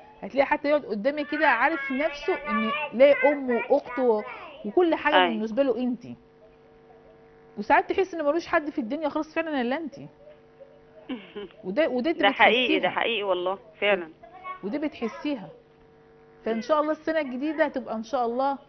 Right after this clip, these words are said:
Speaker 1: سنه حلوه باذن الله، وهو
Speaker 2: يا رب.
Speaker 1: يحاول يقف على رجله. انا عارفه ان النجاره واقفه شويه، بس ان شاء الله ربنا هيكرمه باذن الله.
Speaker 2: ده حقيقي، واقفه، واقفه جميله يعني.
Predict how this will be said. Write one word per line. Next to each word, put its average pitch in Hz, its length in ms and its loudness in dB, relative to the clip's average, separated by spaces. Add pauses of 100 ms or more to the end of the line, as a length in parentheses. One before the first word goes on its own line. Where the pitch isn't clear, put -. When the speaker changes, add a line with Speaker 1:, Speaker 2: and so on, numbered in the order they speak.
(320)
Speaker 1:
سنه 254 280 0
حلوه 240 360 -2
باذن 262 380 -6
الله، 233 400 -2
وهو 277 240 2
Speaker 2:
يا 202 240 2
رب. 175 40 0
Speaker 1:
يحاول 294 360 0 (180)
يقف 262 540 -2
على 190 240 0
رجله. 277 160 -4
انا 240 100 -4
عارفه 262 280 -4
ان 190 140 -6
النجاره 233 560 -2 (400)
واقفه 262 280 2
شويه، 277 180 2
بس 240 280 -4
ان 196 80 -10
شاء 262 300 0
الله 240 200 2
ربنا 247 380 -4
هيكرمه 226 300 -6
باذن 208 340 -10
الله. 156 240 -10
Speaker 2:
ده 185 140 2
حقيقي، 220 460 4
واقفه، 214 340 2 (1000)
واقفه 196 280 -2
جميله 190 420 -4
يعني. 156 260 -6